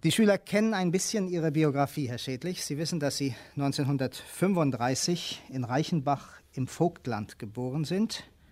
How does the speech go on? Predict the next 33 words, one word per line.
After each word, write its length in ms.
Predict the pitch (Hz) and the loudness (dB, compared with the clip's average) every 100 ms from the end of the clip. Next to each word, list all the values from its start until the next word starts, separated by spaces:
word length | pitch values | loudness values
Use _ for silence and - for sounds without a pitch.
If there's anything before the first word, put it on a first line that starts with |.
| _ _ _ _ _ - | _ _ _ _ _ -12
Das 160 | - | -6
muss 160 | 151 170 | -6 -4
übrigens 280 | 156 147 156 | -4 -4 -2
eine 100 | 147 | -2
literarisch 680 | 147 131 135 156 165 160 | -2 -2 -2 -2 -4 -8
fruchtbare 480 | - 165 - 151 147 | -6 -8 -6 -4 -2
Gegend 240 | 147 165 | -4 -4
sein, 160 | 165 160 | -6 -6
denn 160 | 147 143 | -4 -4
Jürgen 220 | 160 160 | -4 -6
Fuchs, 320 | - 180 - | -10 -12 -8
glaube 180 | 165 165 | -8 -8
ich, 80 | - | -8
stammt 220 | 160 139 | -8 -6
auch 180 | 135 - | -8 -10
dort 240 | 110 - | -14 -12
her. 160 | 104 - - _ _ - - - - - - - - | -16 -18 -20 _ _ -20 -20 -20 -20 -20 -20 -20 -6
Sie 180 | 160 165 | 0 4
haben 220 | 175 175 | 4 2
studiert 840 | - 165 143 180 233 233 - - - - - | -2 -2 0 2 4 2 -4 -8 -8 -16 -8
an 160 | 147 143 | -2 2
der 160 | 135 | 2
Humboldt-Universität 960 | 151 165 170 165 170 160 - 185 180 165 | 2 0 2 2 0 -2 -2 0 0 0
in 260 | 139 127 - - | 0 -2 -6 -12
Ostberlin 640 | 143 151 - 175 160 165 160 | -6 -6 -4 -2 2 2 2
und 220 | 135 - | 0 0
an 160 | 139 | -2
der 140 | 123 123 | 0 -2
Karl-Marx-Universität 880 | - 123 127 - 151 131 - 131 123 | -2 0 -2 -2 -2 -2 -2 -2 0
in 120 | 110 | 2
Leipzig, 800 | 110 127 - - 208 - - - | 2 0 -2 0 0 -2 -10 -2
Germanistik 680 | 131 123 127 165 - 156 - | 2 4 4 2 0 -4 0
und 260 | 120 110 | -2 -2